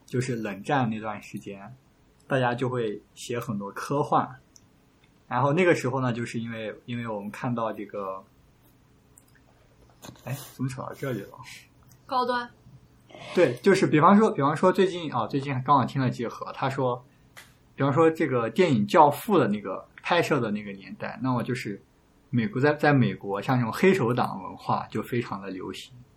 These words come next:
Speaker 1: 那这个时候就是那个时候的这个流行元素。但是现在这个，这个东西就，就已经不流行了。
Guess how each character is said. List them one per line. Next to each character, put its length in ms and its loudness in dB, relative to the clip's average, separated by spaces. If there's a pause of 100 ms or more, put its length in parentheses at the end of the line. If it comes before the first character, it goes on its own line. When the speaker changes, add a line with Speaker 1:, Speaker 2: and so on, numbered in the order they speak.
(220)
Speaker 1:
那 80 -4
这 100 4
个 60 8
时 80 2
候 80 2
就 100 -2
是 100 -2
那 140 0
个 80 -4
时 100 -10
候 100 -4
的 220 -6 (460)
这 120 -8
个 260 -4
流 260 0
行 200 0
元 220 -4
素。 300 -16 (520)
但 140 4
是 60 4
现 180 6
在 140 8
这 80 2
个， 160 4
这 100 -2
个 60 2
东 140 2
西 120 -6
就， 240 -2
就 180 -2
已 120 0
经 180 -6
不 140 0
流 200 2
行 260 -14
了。 200 -20